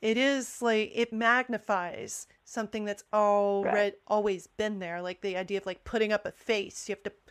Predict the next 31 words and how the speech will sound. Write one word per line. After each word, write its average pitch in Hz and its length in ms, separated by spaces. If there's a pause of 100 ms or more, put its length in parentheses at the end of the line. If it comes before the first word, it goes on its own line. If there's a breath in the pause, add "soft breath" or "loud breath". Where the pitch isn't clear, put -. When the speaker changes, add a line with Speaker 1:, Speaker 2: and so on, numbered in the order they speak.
(380 soft breath)
Speaker 1:
act 220 300
a 208 60
certain 202 460
way 208 320
in 190 140
front 185 200
of 175 100
people, 180 520
and 185 160
people 233 240
Speaker 2:
Mm-hmm. - 20
Speaker 1:
are 208 140
afraid 202 300
to 202 60
be 208 120
vulnerable. 208 720
And 185 200 (340 soft breath)
all 302 320
of 233 120
us, - 520 (280)
doesn't 247 260
matter 226 680 (100)
who 285 200
you 254 240
are, 202 280
we 214 140
all 220 180
just 220 160
wanna 208 160
be 202 100
loved. - 520